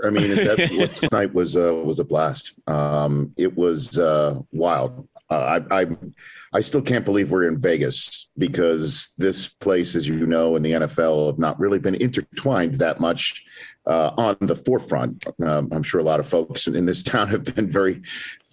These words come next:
Speaker 1: uh, football centric, N F L centric, but I can't believe we're here, Dan. It's kinda wild.
Speaker 2: But I can't remember a draft either, though, Rich, where, you know, three minutes before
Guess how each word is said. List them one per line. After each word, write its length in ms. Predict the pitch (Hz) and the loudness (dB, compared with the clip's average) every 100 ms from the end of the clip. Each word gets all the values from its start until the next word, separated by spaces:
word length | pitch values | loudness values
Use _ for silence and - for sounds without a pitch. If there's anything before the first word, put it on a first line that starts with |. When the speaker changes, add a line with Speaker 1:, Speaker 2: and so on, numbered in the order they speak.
| - - | -14 -2
Speaker 1:
uh, 220 | 90 85 | 2 2
football 400 | - 113 - 92 | 2 -2 0 0
centric, 540 | 80 - 92 - 85 87 | 0 0 -2 0 0 2
N 100 | 85 | 0
F 140 | 80 | 0
L 100 | 76 | -2
centric, 480 | 69 95 78 71 65 - | 0 -2 0 -2 -4 -2
but 260 | 67 - | -2 0
I 60 | 76 | -2
can't 240 | - 95 | -2 -2
believe 180 | 71 76 | 0 0
we're 200 | 62 - | -2 -4
here, 180 | - 65 | -2 -2
Dan. 340 | - 58 60 - _ | -2 -4 -4 -8 _
It's 100 | - - | -16 -6
kinda 200 | 82 69 | -4 -2
wild. 360 | 65 60 - - | -2 -2 -6 -2
Speaker 2:
But 100 | 240 | 0
I 80 | |
can't 220 | 277 330 320 | 0 0 0
remember 340 | 240 208 185 | 2 2 2
a 60 | 156 | 0
draft 520 | 90 123 127 123 - | 0 2 2 2 0
either, 280 | 135 139 104 | 0 2 2
though, 200 | 90 87 | 2 0
Rich, 300 | 90 92 - | 0 -2 0
where, 400 | 110 110 110 - 113 110 _ _ | 2 2 2 -2 -6 -8 _ _
you 160 | 151 185 | -4 0
know, 140 | 147 | 0
three 260 | 110 - 185 | 0 0 2
minutes 260 | 185 165 - | 2 0 0
before 800 | 120 - 151 170 110 92 104 | -2 0 0 2 2 2 0